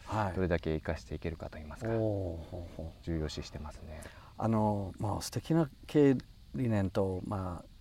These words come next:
Speaker 1: えー、し-、仕事のあ-、あり方ですね。本当に勉強になります。
Speaker 2: <laughs>
Speaker 1: あの、何かその、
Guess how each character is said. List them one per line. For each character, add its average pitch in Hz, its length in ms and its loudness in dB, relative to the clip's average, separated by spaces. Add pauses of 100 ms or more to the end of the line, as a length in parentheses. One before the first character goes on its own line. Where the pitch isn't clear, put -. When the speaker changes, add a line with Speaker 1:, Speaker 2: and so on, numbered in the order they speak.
Speaker 1:
え - 280 -10
ー、 - 20 -14
し-、 - 240 -6
仕 - 140 -2
事 104 240 2
の 104 280 -2
あ-、 104 220 2
あ 110 60 6
り 104 100 2
方 117 280 2
で 113 100 2
す - 140 -6
ね。 101 300 -4 (200)
本 113 140 2
当 - 100 4
に 113 240 6
勉 120 140 8
強 127 120 8
に 110 260 6
な 107 80 4
り 107 120 6
ま 113 100 6
す。 104 240 8 (200)
Speaker 2:
<laughs> - 160 -14
Speaker 1:
あ - 120 4
の、 113 460 6 (580)
何 139 220 6
か 98 180 4
そ - 140 2
の、 92 360 -2